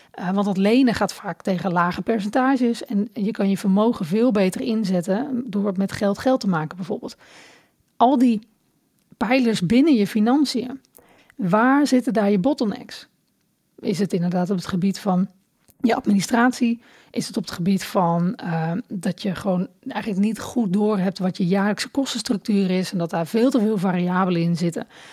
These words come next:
Eh, is het zo dat je jezelf gewoon niet consistent salaris uitbetaalt? Schrijf al die dingen eens op.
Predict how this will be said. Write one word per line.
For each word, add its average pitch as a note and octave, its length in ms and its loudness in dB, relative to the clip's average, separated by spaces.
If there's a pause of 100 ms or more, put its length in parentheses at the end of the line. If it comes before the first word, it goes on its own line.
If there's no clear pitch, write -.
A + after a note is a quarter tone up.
(180)
Eh, F3 240 -2
is G3 160 -2
het A3 120 -2
zo G3 140 -2
dat F#3+ 180 -2
je F#3 120 -2
jezelf F3 360 0
gewoon F3 380 -2
niet G#3 240 0
consistent G3+ 560 -2
salaris A#3 420 0
uitbetaalt? G#3 540 -6 (920)
Schrijf C4 400 2
al A#3+ 160 0
die F#3+ 100 0
dingen G3 200 0
eens F#3 120 -4
op. - 260 -8